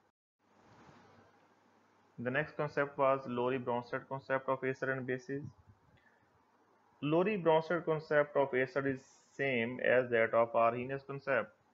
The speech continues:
Any species that can donate a proton. But here the definition of base is a little bit changed.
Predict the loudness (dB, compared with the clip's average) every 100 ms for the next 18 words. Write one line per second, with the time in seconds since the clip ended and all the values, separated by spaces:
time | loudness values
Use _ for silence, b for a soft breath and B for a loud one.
0 | _ _ _ _ _ _ _ _ -4 -2
1 | -2 -4 -6 -6 -4 -4 2 2 2 0
2 | -2 -2 -2 -2 -2 -2 -2 -2 -2 -2
3 | -2 -6 -14 _ _ _ _ _ _ _
4 | _ _ _ _ _ _ -4 2 2 4
5 | 4 6 6 2 -6 -20 _ _ _ _
6 | -2 6 6 8 6 6 0 -2 0 0
7 | 0 0 0 0 -2 -6 -8 _ -4 -2
8 | -2 -4 -6 -8 -8 -6 -4 -4 -6